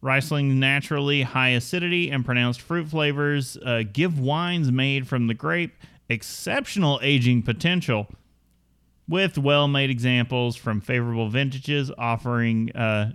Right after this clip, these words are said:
developed smoky honey notes, and aged German Rieslings in particular take on a gasoline <laughs> character.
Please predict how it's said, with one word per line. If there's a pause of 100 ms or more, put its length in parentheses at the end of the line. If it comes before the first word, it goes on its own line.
developed (200)
smoky
honey
notes, (480)
and (100)
aged
German
Rieslings
in
particular
take
on (160)
a
gasoline
<laughs>
character.